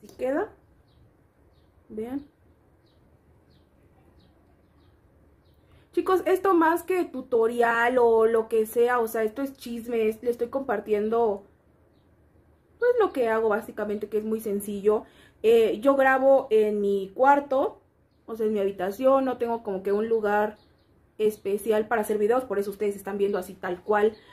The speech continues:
como yo tengo mis cosas. Y obviamente de las cosas más importantes de mi habitación es mi mueble de acá atrás. Pues ahí quedaron las cejillas, que tampoco me sé hacer, pero, eh, X.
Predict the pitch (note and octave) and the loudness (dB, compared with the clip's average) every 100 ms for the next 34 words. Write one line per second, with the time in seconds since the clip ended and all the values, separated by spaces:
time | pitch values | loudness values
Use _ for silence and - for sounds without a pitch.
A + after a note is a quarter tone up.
0 | _ A#3 A3+ G3+ G3+ G#3+ G#3+ F#3+ G3+ F#3 | _ 0 2 0 0 0 -2 -2 -6 -8
1 | - A3 A#3 D4 A#4 - _ _ _ _ | -6 -4 -2 -2 -2 -6 _ _ _ _
2 | _ _ _ _ _ C4+ C#4+ D#4 D4 C4 | _ _ _ _ _ 0 0 2 0 0
3 | C4 C4 G#3 G#3 A#3+ A#3+ B3+ B3+ B3+ B3+ | 0 0 0 -4 -4 -4 -6 -8 -10 -4
4 | C4 C4+ B3+ A#3 G#3+ G#3+ A3 A3+ A#3 A#3 | -4 -4 -8 -8 -8 -6 -6 0 -2 -2
5 | - _ - A#3 A#3+ B3 A#3+ - G3+ F#3+ | -14 _ 2 4 4 0 -8 -4 -6 -6
6 | F3 F#3+ A3+ A3+ D4 F#4+ - F#3+ G#3 A#3 | -10 -8 -2 -2 -2 -6 -10 0 0 0
7 | A#3 F#3+ F3 F#3+ F3+ - E3 - - - | -4 -2 -2 -2 -6 -10 -16 -18 -16 -16
8 | - - _ _ _ D#4 D#4 D4+ B3+ B3 | -16 -20 _ _ _ -4 -2 -2 0 0
9 | C4+ A3 A3 G3 B3+ A3+ C#4 D#4+ - - | -2 -6 -6 -8 -12 -8 -6 -6 -12 -12
10 | C4+ A3 A3 A3 A#3 A3+ F#3+ G#3+ G#3+ D4 | -8 -8 -4 -6 -4 -8 -8 -8 -6 -6
11 | D#4+ D#4+ A#3 A#3+ - F#4 F#4+ F#4+ F#4 _ | -6 -6 -10 -10 -12 -16 -10 -10 -12 _
12 | _ D4+ - A3+ | _ -14 -14 -18